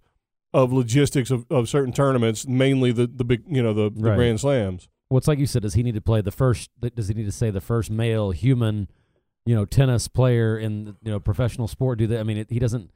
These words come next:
Speaker 2: it's Twitter. It's supposed to be short.
Speaker 1: You can't <laughs> win is the point.
Speaker 2: Yeah.
Speaker 1: He shouldn't say anything. He,
Speaker 2: <laughs>
Speaker 1: he should just go ahead and reply and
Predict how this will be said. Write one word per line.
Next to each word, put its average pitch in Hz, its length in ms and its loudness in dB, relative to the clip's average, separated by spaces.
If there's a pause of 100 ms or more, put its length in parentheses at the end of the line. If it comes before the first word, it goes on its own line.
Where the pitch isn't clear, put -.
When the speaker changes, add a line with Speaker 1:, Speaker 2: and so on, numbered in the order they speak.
(440)
Speaker 2:
it's 147 140 -2
Twitter. 147 280 4
It's 107 80 0
supposed 151 160 2
to - 40 -8
be 117 60 -2
short. 113 460 0 (160)
Speaker 1:
You 127 160 4
can't 135 340 2
<laughs> - 40 -2
win 127 520 4
is 120 160 4
the 117 80 4
point. 123 380 2
Speaker 2:
Yeah. 120 280 -2
Speaker 1:
He 123 100 4
shouldn't 156 280 4
say 143 180 6
anything. 120 520 2
He, 135 200 0 (120)
Speaker 2:
<laughs> - 120 -2
Speaker 1:
he 147 120 4
should 139 160 2
just 131 160 2
go 151 80 4
ahead 147 160 6
and 135 60 0
reply 123 640 4 (480)
and 123 600 0